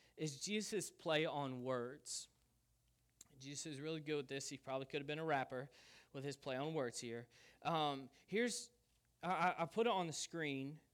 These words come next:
The Greek word for Peter is Petros or Petros, depending on who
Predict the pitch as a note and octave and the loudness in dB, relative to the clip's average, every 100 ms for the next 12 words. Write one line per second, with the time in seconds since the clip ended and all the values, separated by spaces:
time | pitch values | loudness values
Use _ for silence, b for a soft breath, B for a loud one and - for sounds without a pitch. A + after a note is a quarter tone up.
0 | _ - E3 F#3 A#3 A3+ B3+ C4 - C4+ | _ -2 0 4 4 4 8 8 6 -4
1 | - A3 F#3+ E3+ F#3 G#3 B B B F3 | -4 -2 0 2 0 -2 B B B 0
2 | D#3 - - A3 - - C3 D3+ F3+ - | 0 -4 0 2 2 0 0 0 -2 -4
3 | D3 - E3+ E3+ D3 C3+ D#3+ - - B2 | -4 -4 -4 -4 -2 -2 -2 -8 -12 -8
4 | B2+ C3 C3 | -6 -6 -10